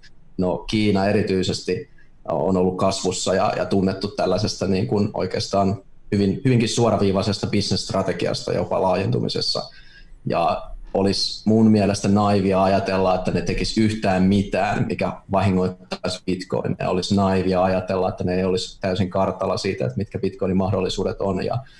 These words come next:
todellisu-, todelliset riskit. Niin näkisin, että heillä on myöskin suuret insentiivit olla mukana sitä,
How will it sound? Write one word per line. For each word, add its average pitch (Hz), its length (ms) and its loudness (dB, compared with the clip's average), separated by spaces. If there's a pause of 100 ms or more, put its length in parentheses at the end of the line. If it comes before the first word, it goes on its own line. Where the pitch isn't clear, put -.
(120)
todellisu-, 95 640 -2
todelliset 95 480 -4
riskit. 101 500 -2 (540)
Niin 95 220 0
näkisin, 98 340 0
että 90 160 -4
heillä 104 380 4
on 92 140 2
myöskin 107 520 2
suuret 104 400 2
insentiivit 95 640 0
olla 92 160 0
mukana 101 400 2
sitä, - 400 -4